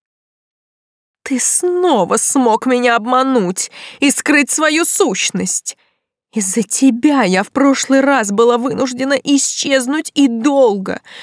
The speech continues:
долго восстанавливаться! Но почему ты не умер? Ты не чистокровный демон, а значит, агрессивная демоническая сущность должна была еще в раннем возрасте сожрать тебя изнутри.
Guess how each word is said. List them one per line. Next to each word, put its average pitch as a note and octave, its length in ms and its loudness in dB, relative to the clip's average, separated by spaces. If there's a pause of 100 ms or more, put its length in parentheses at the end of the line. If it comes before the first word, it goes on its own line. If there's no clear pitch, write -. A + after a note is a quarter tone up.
(100)
долго E4 680 0
восстанавливаться! C#4+ 1300 -2 (840)
Но A3 200 0
почему F4 680 -2
ты F#4+ 180 0
не F#4+ 200 2
умер? G3 680 -2 (520)
Ты - 140 0
не A#3 180 0
чистокровный C4+ 920 0
демон, G3+ 500 -4 (220)
а G#3 120 -2
значит, G3+ 400 2
агрессивная A3+ 680 0
демоническая A3+ 720 0
сущность A#3+ 540 -4
должна A3 380 0
была A#3 220 0
еще B3+ 280 -2
в B3+ 80 -4
раннем C#4+ 400 -2
возрасте C4+ 640 0
сожрать C4 520 0
тебя B3+ 320 0
изнутри. C4+ 580 0